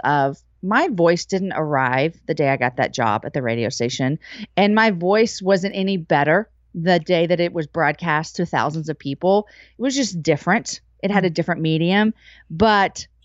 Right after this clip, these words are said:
Speaker 1: that voice was, I was doing the same thing at that job that I've been doing for years. It just looked different. It was with the community of girlfriends. It was when I coached track. It was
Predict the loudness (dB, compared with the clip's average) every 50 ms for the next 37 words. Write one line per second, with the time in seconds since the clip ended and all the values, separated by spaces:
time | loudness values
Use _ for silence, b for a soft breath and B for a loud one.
0 | _ _ -10 -2 0 2 2 2 2 0 -2 -2 -2 -2 -2 -2 -6 -10 -14 -12
1 | -4 -2 0 0 0 0 0 0 0 0 -2 -6 -6 -4 -2 -2 -2 -2 -2 -2
2 | 0 0 0 0 0 0 0 0 0 0 -2 -4 -4 -4 -4 -4 -4 -4 -4 -4
3 | -4 -4 -4 -4 -2 -2 0 2 4 4 4 2 0 -4 -8 -4 -4 -4 -4 -2
4 | -2 -2 0 0 -2 -2 0 -2 -4 -4 -4 _ _ _ -4 -4 -2 -2 -2 -4
5 | -4 -4 -2 -2 0 2 2 2 2 2 2 0 0 0 0 0 0 0 -2 -4
6 | -10 -16 B B B B B _ 4 4 4 4 2 2 0 0 -2 0 0 0
7 | 0 0 0 0 0 0 -2 -2 0 0 2 2 0 -2 -6 -12 -6 -2 0 0
8 | 0 0 -2 -2 0 2 2 4 2 2 2 0 -2 -4 -6 -12